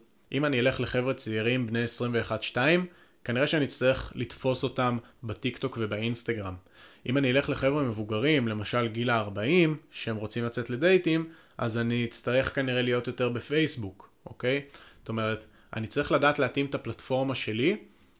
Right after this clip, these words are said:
לקהל היעד שנמצא בו. עכשיו חשוב לי רגע לבוא ולהגיד, בהתחלה כשאנחנו פותחים עסק, אני ממליץ לכם להיות בכל הפלטפורמות.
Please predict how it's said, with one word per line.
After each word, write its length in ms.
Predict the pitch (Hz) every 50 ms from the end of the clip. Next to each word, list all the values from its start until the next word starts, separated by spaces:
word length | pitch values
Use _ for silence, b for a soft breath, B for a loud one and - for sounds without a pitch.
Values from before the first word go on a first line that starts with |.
| b -
לקהל 460 | 120 113 - - 117 120 131 135 135
היעד 340 | 127 120 120 120 127 127 120
שנמצא 500 | - - 117 110 104 98 - - 117 110
בו. 160 | 101 98 95 - - - - -
עכשיו 160 | - - 127
חשוב 220 | - 135 - 156
לי 80 | 160 170
רגע 200 | 156 143 131 127
לבוא 180 | 123 120 127 123
ולהגיד, 520 | 127 127 120 110 107 104 101 104 98 101 - -
בהתחלה 540 | 120 117 113 113 - - 117 120 123 143 165
כשאנחנו 300 | 160 - 139 120 120 113
פותחים 300 | - - - - 131 127
עסק, 280 | 135 135 - 170 151 135
אני 100 | 127 117
ממליץ 320 | 117 117 131 135 - -
לכם 180 | 143 - 135 123
להיות 200 | 123 143 143 139
בכל 240 | 135 - 143 131
הפלטפורמות. 640 | 135 - 127 120 - - 123 120 120 113 104 95 -